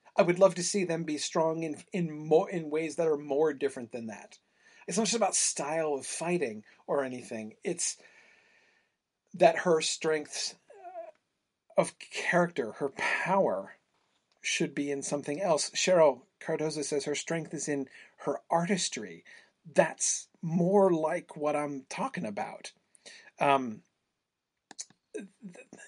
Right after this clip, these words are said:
when I say that her strengths are fundamentally different. Um, uh, yeah, uh,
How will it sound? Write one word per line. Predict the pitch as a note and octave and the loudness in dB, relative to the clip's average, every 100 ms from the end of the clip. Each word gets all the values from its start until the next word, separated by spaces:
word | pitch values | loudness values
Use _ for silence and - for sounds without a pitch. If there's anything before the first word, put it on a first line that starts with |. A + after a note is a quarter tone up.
| - | -12
when | A#3 E3+ D#3 | -2 2 2
I | C#3+ | 2
say | - F#3+ F3+ | 2 2 4
that | C3 | 0
her | C3+ C3+ | -2 -2
strengths | - D3 C#3+ - | 0 -2 -2 -4
are | B2+ | -4
fundamentally | D3 C3 C3 C3 C3 A#2+ | -2 -2 -2 -4 -6 -8
different. | A#2 C#3 - - - - _ _ - - - - - | -8 -10 -10 -14 -14 -16 _ _ -20 -20 -20 -10 2
Um, | D3 C3 B2 A2+ - _ _ _ _ _ - - _ _ _ _ _ _ _ - | 4 4 0 -8 -14 _ _ _ _ _ -14 -14 _ _ _ _ _ _ _ -2
uh, | D3 B2 A2+ G#2+ - - - - - _ _ _ _ _ _ _ _ _ _ _ _ _ _ _ _ _ _ _ _ _ _ _ _ _ _ _ _ _ _ _ _ _ _ _ _ _ _ - | 2 4 4 0 -4 -10 -14 -18 -20 _ _ _ _ _ _ _ _ _ _ _ _ _ _ _ _ _ _ _ _ _ _ _ _ _ _ _ _ _ _ _ _ _ _ _ _ _ _ 2
yeah, | D3+ B2+ - | 6 6 6
uh, | D#3 C3 | 6 6